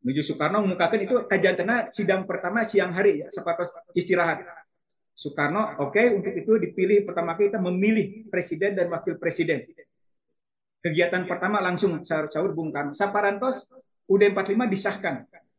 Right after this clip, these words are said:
Dan Hatta langsung bicara, maaf, Otista langsung bicara, "Berhubung dengan keadaan waktu, saya harap supaya pemilihan presiden diselenggarakan dengan aklamasi. Dan saya majukan sebagai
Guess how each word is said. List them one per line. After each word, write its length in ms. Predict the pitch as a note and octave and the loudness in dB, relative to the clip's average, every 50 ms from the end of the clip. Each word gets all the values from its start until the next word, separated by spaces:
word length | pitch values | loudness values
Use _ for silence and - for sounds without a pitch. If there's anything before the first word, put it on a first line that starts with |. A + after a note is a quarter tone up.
| _ _ _ _ _ _ _ _ _ _ _ _ _ _ _ _ _ _ _ _ _ _ _ _ _ _ _ _ _ _ _ | _ _ _ _ _ _ _ _ _ _ _ _ _ _ _ _ _ _ _ _ _ _ _ _ _ _ _ _ _ _ _
Dan 160 | C#3+ D#3 D#3 | -2 0 0
Hatta 320 | D3+ D#3+ E3 E3 A#3 A#3+ | 0 -2 0 2 4 4
langsung 320 | A3 G#3 G3+ G3 A3 A3 G3+ | 4 4 4 2 0 0 0
bicara, 480 | G3+ - G#3 G3 G3 G3 F#3+ F#3+ - - - - - - | 0 0 0 0 0 0 -2 -4 -8 -12 -16 -20 -12 -8
maaf, 240 | E3 E3+ E3+ E3+ - - - | -4 -2 -2 -2 -4 -4 -2
Otista 480 | E3+ E3+ - F#3+ F3+ - - A3+ A#3 | -2 -2 0 -2 -4 -2 -2 -2 0
langsung 320 | A3 G3 F#3 - G3 F3 D#3+ | 0 0 0 0 -2 -2 -2
bicara, 560 | D#3+ D3+ - D3+ C#3+ D#3 F#3+ A#3 B3 - - - - _ _ - | -4 -2 -2 -2 0 0 -2 -2 -4 -6 -10 -16 -20 _ _ 2
"Berhubung 480 | F#3 G3 E3+ F3+ G3+ G3 C4 B3+ A#3 | 4 4 4 4 0 0 0 0 2
dengan 240 | A3 G#3+ G#3+ G#3 G#3 | 2 2 0 0 -2
keadaan 400 | G#3 G3+ F#3 F3+ G3 G3 G3 F#3+ | -2 -4 -4 -2 -2 -2 0 -2
waktu, 400 | G3 F#3 F#3 - - G3+ G3+ G3 | -2 -4 -4 -2 2 2 2 2
saya 160 | F#3 F3 E3 | 2 0 -2
harap 240 | E3 E3 F3+ G3+ G3+ | 0 0 0 -2 -4
supaya 320 | - - G3 F#3 F3+ F3 | -4 -8 -4 -4 -4 -4
pemilihan 240 | - F3 A3 C4 C4 | -2 -2 -2 -2 2
presiden 240 | B3 A3 A3 G#3+ G#3+ | 4 4 4 4 2
diselenggarakan 460 | G#3+ G#3+ G3 F#3+ F3+ F#3 F3+ G3+ G3+ F#3+ | 2 2 0 0 0 0 -2 -2 -2 -2
dengan 200 | F#3+ F#3+ F#3 - - - | -4 -6 -6 -8 -4 -4
aklamasi. 720 | G3 G3 - - G#3+ G3+ G#3 A3 G#3+ G#3+ - G#3+ F3+ - - - _ - _ _ _ _ _ _ _ _ _ _ _ | -4 -4 0 2 2 4 4 4 2 2 2 0 -2 -2 -6 -12 _ -20 _ _ _ _ _ _ _ _ _ _ _
Dan 240 | D3 D#3+ E3 D#3+ D#3 | 2 2 2 4 2
saya 320 | - D#3+ D#3 G3 B3 B3 | 0 0 2 4 6 6
majukan 480 | A3+ A3+ A3+ A3 A3+ A3 - A#3 G#3+ G#3+ | 6 6 6 4 4 0 2 2 2 2
sebagai 320 | G#3+ - F#3 G3 G3 G3 | 2 -2 -2 2 2 2